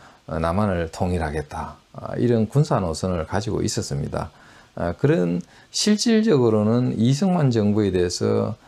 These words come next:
아주 적대감을 고취하는 그런 교육을 하면서도, 어, 겉으로는 이런 제의를 했다. 아, 그래서 진정성이 없고, 어, 결국은 군사 노선, 어, 그 무력에 의한 공산화 노선을 숨기기 위한 하나의 그런,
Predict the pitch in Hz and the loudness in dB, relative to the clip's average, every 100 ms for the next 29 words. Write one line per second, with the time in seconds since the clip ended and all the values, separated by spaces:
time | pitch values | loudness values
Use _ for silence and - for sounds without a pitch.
0 | - - - 110 92 131 131 208 196 151 | -20 -6 -2 -2 0 0 0 0 2 2
1 | 104 104 - 117 107 104 110 98 - 101 | 2 0 0 0 2 2 2 0 0 2
2 | 113 110 - 196 208 107 98 90 95 101 | 2 0 0 2 2 2 0 0 0 0
3 | - - - - 71 - 147 147 104 92 | -8 -20 -20 -10 -10 0 0 2 0 0
4 | 87 98 107 - - - 95 95 87 95 | 0 -2 -2 -8 -18 -4 0 2 2 0
5 | 82 78 80 - 82 76 78 - 90 104 | 0 -2 -4 -2 -4 -4 -8 -10 -4 -2
6 | 92 85 101 98 101 95 87 85 - - | -2 -2 0 2 2 0 -2 -4 -6 -2
7 | 98 98 - - _ - 78 76 95 92 | -2 -2 -10 -20 _ -8 -6 -4 -2 -2
8 | 92 90 85 - - 107 85 76 - 82 | -2 -2 -4 -4 -2 0 -2 -4 -6 -6
9 | - - _ _ _ - - - - 85 | -6 -12 _ _ _ -14 -10 -10 -8 -4
10 | 80 80 - - - - - - 107 117 | -4 -4 -8 -18 -20 -20 -14 0 4 6
11 | 113 98 87 82 - 98 101 98 80 80 | 4 4 0 -2 -2 -2 0 0 -2 -4
12 | 98 85 78 147 156 110 85 76 76 78 | -4 -4 -2 0 0 0 0 -2 -2 -2
13 | 82 87 80 80 82 80 80 | -4 -4 -2 -4 -4 -6 -6